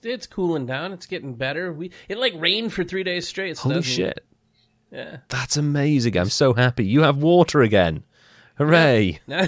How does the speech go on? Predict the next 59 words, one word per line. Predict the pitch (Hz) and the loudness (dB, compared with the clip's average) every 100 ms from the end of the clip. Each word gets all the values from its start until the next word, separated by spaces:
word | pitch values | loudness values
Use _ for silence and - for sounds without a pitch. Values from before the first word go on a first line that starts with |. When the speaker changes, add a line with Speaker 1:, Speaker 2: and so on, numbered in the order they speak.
| - | 0
Speaker 1:
<laughs> | 185 202 180 175 | -2 -2 -4 -4
We | 202 180 | -4 -6
can, | - 196 - - | -4 -8 -10 -10
we | 220 220 | -6 -4
can | - | -2
take | 180 139 | -4 0
baths | 180 196 180 147 | 2 2 2 -2
now | 147 123 | -4 0
Speaker 2:
<laughs> | 117 - | 0 0
We | 190 220 | -2 -2
can, | 247 240 | 0 0
Speaker 1:
again. | 160 165 | -2 -2
Speaker 2:
we | 214 | -4
can | 247 165 | -2 -2
actually | 190 175 190 170 | -2 -2 0 0
have | 170 190 | 0 0
a | 156 | 2
Speaker 1:
Oh. | |
Speaker 2:
bath. | 156 185 240 190 - - | 4 4 2 -4 -12 -8
Oh | 156 | -2
my | 135 101 | 0 0
God. | - 120 - 98 - | 0 0 0 -2 -6
Speaker 1:
God, | 196 | -8
Speaker 2:
That's | 190 - | -6 -6
amazing. | - 110 - 151 | -8 -6 -6 -4
Speaker 1:
how | 247 | -6
horrible | 135 147 156 131 120 | -4 -2 -2 -2 -6
would | 113 | -8
that | 113 135 | -6 -4
have | 135 107 | -4 -6
been | 120 110 | -8 -8
Speaker 2:
Oh. | |
Speaker 1:
before | 104 - 135 123 | -10 -8 -6 -4
air | 127 | -6
conditioning | 127 135 123 135 135 131 127 | -6 -8 -8 -8 -6 -6 -6
and | 120 117 | -10 -10
indoor | 131 135 127 | -8 -6 -8
plumbing | 113 131 131 139 139 | -8 -12 -10 -10 -10
to | |
be | 123 127 | -8 -8
out | 127 | -8
here | 120 143 | -8 -8
in | 127 | -8
this | 117 | -10
heat? | - 131 151 107 | -10 -12 -8 -4
Speaker 2:
I | |
know. | 98 92 90 | -2 -2 -2
Speaker 1:
Huh. | 165 151 - - - | -2 -4 -8 -20 -10
Speaker 2:
There's | - | -4
a | 139 | -4
place | - 220 240 | 2 2 2
in | 214 | 0
Australia, | 127 - 131 139 117 95 | 0 2 4 6 4 2
a | |
really | 156 139 | 0 0
interesting | 131 131 107 - 98 | 0 0 -2 -2 -6
part | - 104 98 - | -2 0 2 0
of, | 85 98 - | -6 -10 -4
um, | 92 87 87 | -2 0 -2